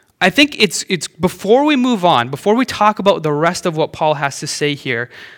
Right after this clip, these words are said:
we have to just draw attention to this, that, that, that the gl-, and glory in the fact that this is all God's work and none of ours,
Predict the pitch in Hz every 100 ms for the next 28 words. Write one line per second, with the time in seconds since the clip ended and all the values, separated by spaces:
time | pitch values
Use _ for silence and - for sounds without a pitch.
0 | _ - 170 - 214 240 - 165 156 -
1 | 185 170 160 165 147 147 123 120 113 -
2 | - - - - 151 - - _ 175 190
3 | 185 170 156 160 - - 170 160 160 165
4 | 196 233 196 147 131 131 - 165 165 202
5 | 175 143 - - 214 - 190 - 156 165
6 | 170 151 151 151 139 127 160 - 143 143
7 | 147 151 151 135 120 - - - -